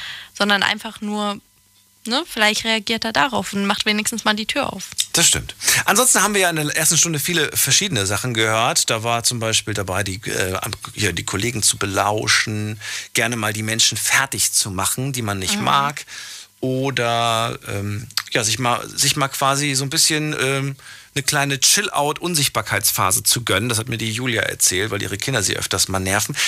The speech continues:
Speaker 2: Da war ich so ein bisschen, habt ihr, habt ihr da draußen wahrscheinlich auch gemerkt, ich, ich hab so ein bisschen Schwierigkeiten gehabt mit der Situation. Weil, weil ich mir denke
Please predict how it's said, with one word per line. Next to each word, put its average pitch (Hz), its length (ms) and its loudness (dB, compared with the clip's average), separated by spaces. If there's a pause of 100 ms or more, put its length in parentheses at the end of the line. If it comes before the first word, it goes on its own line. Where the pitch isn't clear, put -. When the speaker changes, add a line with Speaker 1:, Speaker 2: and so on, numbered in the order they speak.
(100)
Speaker 2:
Da 165 180 4
war 208 140 4
ich 196 100 2
so 208 100 4
ein 190 40 -4
bisschen, 208 420 2 (360)
habt 143 180 0
ihr, 151 40 4
habt 139 120 0
ihr 147 60 2
da 131 40 2
draußen 123 300 0
wahrscheinlich 123 360 0
auch - 160 -2
gemerkt, 135 440 -2 (380)
ich, 135 200 2 (100)
ich - 140 2
hab 151 100 0
so - 100 2
ein 156 40 -2
bisschen 165 180 2
Schwierigkeiten - 560 -2
gehabt 85 340 -4
mit 92 160 -2
der 95 80 2
Situation. 92 760 0 (800)
Weil, 127 300 2 (280)
weil 131 220 -2
ich 147 140 2
mir 139 140 0
denke 143 600 -2